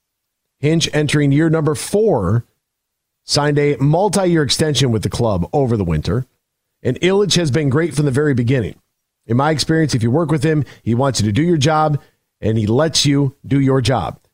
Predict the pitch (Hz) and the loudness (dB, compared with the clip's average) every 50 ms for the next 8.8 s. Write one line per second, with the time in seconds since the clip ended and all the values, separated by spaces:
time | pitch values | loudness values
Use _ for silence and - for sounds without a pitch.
0 | _ _ _ _ 98 98 104 120 90 98 92 - - 120 123 117 - - 107 92 | _ _ _ _ -4 -2 -2 -2 0 -2 -2 -2 0 0 -2 0 0 -2 -2 0
1 | - 165 196 196 131 - 120 104 87 92 95 113 123 131 - - - 135 110 107 | 0 0 0 0 0 -2 -2 -2 0 0 0 0 0 0 0 -2 -2 -2 0 0
2 | 104 127 135 113 117 - 139 127 120 110 98 95 - 147 151 151 - 156 147 - | 0 0 0 0 -2 -2 0 0 0 0 0 0 0 0 0 0 0 0 -2 0
3 | - 120 113 113 113 107 - 110 95 113 143 147 147 147 - 120 110 95 92 123 | 0 0 0 0 0 -2 -2 -2 -2 0 0 0 0 0 -2 -2 0 0 2 2
4 | 165 185 190 190 185 165 - - _ _ _ _ 131 135 117 131 135 131 120 - | 2 2 2 0 0 -2 -4 -12 _ _ _ _ -2 0 0 2 0 0 0 0
5 | 113 104 131 143 139 131 123 120 127 127 120 110 - 120 117 110 92 95 85 - | -2 0 0 2 2 2 2 2 2 2 2 0 0 0 0 0 0 -2 -2 0
6 | - 160 170 160 160 127 110 - _ _ - 101 - - 143 135 - - 120 113 | 0 2 2 2 0 -2 -4 -8 _ _ -14 -6 -2 -2 -2 -2 0 -2 -2 -2
7 | - - 139 135 131 117 117 101 90 98 98 117 120 92 110 107 98 92 - - | 0 0 0 0 2 0 0 0 0 0 0 0 0 0 0 0 0 0 0 -2
8 | 110 87 - 92 - - - - 95 85 69 - - - _ | -2 -2 -2 -4 -4 -4 -4 -4 -4 -4 -4 -6 -8 -14 _